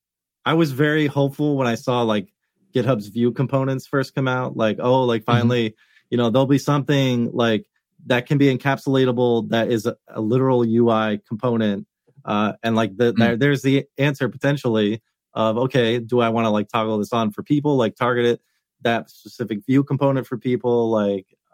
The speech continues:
Speaker 1: like, you could do so many things when you just wrap up the feature like that, uh, on the front end. But of course, like, uh, <laughs> on Rails, there's no, like, definitive, "Here's a Vue component," right? Like,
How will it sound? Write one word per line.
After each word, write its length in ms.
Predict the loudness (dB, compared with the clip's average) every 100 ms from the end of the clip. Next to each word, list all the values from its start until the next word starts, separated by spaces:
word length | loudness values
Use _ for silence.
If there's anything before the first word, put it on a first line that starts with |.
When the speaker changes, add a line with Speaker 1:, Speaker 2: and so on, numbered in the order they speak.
| -20 _
Speaker 1:
like, 220 | -2 -2
you 120 | -2 -2
could 100 | 2
do 120 | 2
so 160 | 4
many 160 | 2 2
things 260 | 2 0 2
when 80 | 2
you 60 |
just 160 | 0 0
wrap 240 | 0 0 0
up 100 | -6
the 200 | -4 -4
feature 500 | -2 -6 -2 -2 -2
like 220 | -2 -4 -4
that, 260 | -8 -8 _ _
uh, 320 | -4 -4 -4 -10 _ _ _ -4
on 140 | 2
the 60 | 2
front 220 | 2 2 2
end. 280 | 0 -4 -8 -6
But 80 | -6
of 80 | 0
course, 260 | 2 2
like, 200 | 0 0
uh, 100 | -2 -4 -20
<laughs> 320 | -8 -8 -8 _ -8
on 100 | 0
Rails, 420 | 2 4 0 -2
there's 200 | -6 -2
no, 240 | 0 0
like, 460 | 0 0 0 -4 _ _ _ -8
definitive, 880 | -8 2 2 4 2 2 2 0 -8 _ -20 _ -2
"Here's 180 | 0 0
a 80 |
Vue 220 | 0 0 0
component," 560 | -2 -2 0 -2 -6 _ -6
right? 280 | -2 -2 -2
Like, 360 | -4 -2 -6